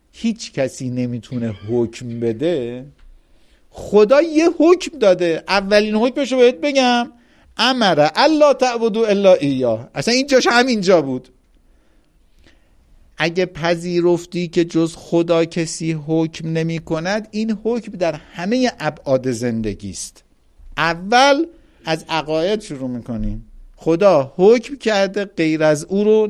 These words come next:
نپرستید. اما اگر عبودیت رو، معناش رو وسیع گرفتی، در دل این عقیدهٔ عمل هم هست، یعنی در عمل از کسی غیر از خدا هم اطاعت نکن. اون معنای عامش،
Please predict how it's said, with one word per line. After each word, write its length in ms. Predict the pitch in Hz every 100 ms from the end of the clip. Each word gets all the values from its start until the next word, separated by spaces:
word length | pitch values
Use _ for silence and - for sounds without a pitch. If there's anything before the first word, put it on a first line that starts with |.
| 160
نپرستید. 880 | 160 156 127 104 101 - - 104 _ _ _ _ _ _ _ -
اما 300 | 220 320 330
اگر 360 | 254 196 180 180
عبودیت 880 | 180 180 170 185 165 180 180 175 -
رو، 100 | 175
معناش 600 | 175 170 175 170 170 175
رو 320 | 170 156 151 _ _ _ _ _ -
وسیع 560 | 147 165 - 170 175 160
گرفتی، 720 | 175 170 175 175 220 240 262 _ _ _
در 220 | 175 175
دل 300 | 180 185 277
این 260 | 302 277 294 -
عقیدهٔ 560 | 180 170 180 180 254 269
عمل 380 | 175 175 202
هم 160 | 240 240
هست، 240 | 240 160
یعنی 140 | 247 175
در 180 | 196 185
عمل 520 | 160 165 185 220 240 294 - -
از 200 | 143 143
کسی 300 | 202 196 311
غیر 220 | 170 160
از 160 | 156 -
خدا 240 | 147 170
هم 140 | 208
اطاعت 760 | 196 - 160 165 202 220 - - _ _ - 135
نکن. 440 | 160 190 - 110
اون 100 | 165
معنای 480 | 190 175 - 160 208
عامش، 720 | 214 214 269 269 180 151 -